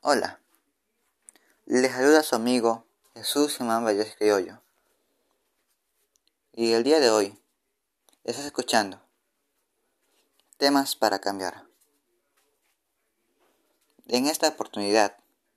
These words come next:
trataremos acerca de un tema muy preocupante en nuestra comunidad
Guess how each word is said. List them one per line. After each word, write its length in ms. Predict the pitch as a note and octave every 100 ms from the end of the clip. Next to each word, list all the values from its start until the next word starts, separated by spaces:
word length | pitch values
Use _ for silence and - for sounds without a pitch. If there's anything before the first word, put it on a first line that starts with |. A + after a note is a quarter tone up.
| _ _ _ _ _ _ _ _ _ _ _
trataremos 840 | - B2 A#2+ B2+ C3+ B2+ - - _ _ _ _
acerca 580 | A2 - C3 B2 G#2 G2
de 200 | G2+ A2
un 320 | B2+ B2+ - _ _ _
tema 280 | - C3+ C3
muy 200 | C3 C#3
preocupante 760 | C3 A#2+ G#2+ A2+ G#2+ - G2+ _ _ _ _ _ _ _ _ _ _ _ _ _
en 120 | A2+
nuestra 220 | A2 A2 G#2+
comunidad 600 | G#2 G#2 G2 G2+ B2